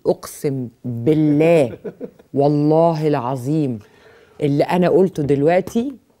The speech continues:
مش هيجي عشرة في المية من اللي أنا هعمله فعلًا. أقسم بالله. شوفي، لو مش بحبه،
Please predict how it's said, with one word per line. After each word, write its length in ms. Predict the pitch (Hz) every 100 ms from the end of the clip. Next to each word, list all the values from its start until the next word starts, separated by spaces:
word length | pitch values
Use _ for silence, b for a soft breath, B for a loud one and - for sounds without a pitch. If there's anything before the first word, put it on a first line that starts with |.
| -
مش 240 | 151 -
هيجي 200 | 165 185
عشرة 340 | 151 180 - 185
في 60 |
المية 260 | 151 156 180
من 80 | 165
اللي 120 | 160
أنا 100 | 165 131
هعمله 220 | 135 156
فعلًا. 240 | - 104 104 _ - - - - _ _ -
أقسم 840 | - - - - - 208 185 147
بالله. 600 | 190 202 190 170 147 117 - _ _ _ _ _ _ _ _ _ b b _
شوفي، 420 | - 214 - 208
لو 160 | 185 170
مش 200 | 160 113
بحبه، 600 | 156 - 202 165 208